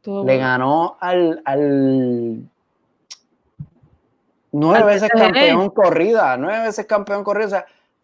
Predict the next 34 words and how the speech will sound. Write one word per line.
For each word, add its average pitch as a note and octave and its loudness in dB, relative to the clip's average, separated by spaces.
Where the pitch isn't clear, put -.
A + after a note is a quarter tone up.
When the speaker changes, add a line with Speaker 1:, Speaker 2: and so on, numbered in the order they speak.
Speaker 2:
el F#3+ 0
rey. F#3 2
Es C#3+ -14
que G3+ -6
estaba F#3+ -2
buscando F3+ -4
cuántas D#3+ -2
ligas F3+ 0
ha D#3 -2
ganado F3 -4
el, F3+ -4
Speaker 1:
Sí, A3+ -2
Speaker 2:
el G#3+ 0
Speaker 1:
sí, G#3 -4
Speaker 2:
P E3+ -4
S E3+ -4
G, F3+ 2
Speaker 1:
son G3 0
Speaker 2:
porque F#3+ 0
es - 2
Speaker 1:
más. F#3+ -6
Speaker 2:
que E3 2
eso, D#3+ 0
o F3+ -6
sea, C#3 0
es A2+ -6
demasiado. D#3+ -8
Uno G3+ -2
por G3+ -2
cero G3 0
le D3 2
ganó B2+ -4
el, D#3+ -6
el, D3 -6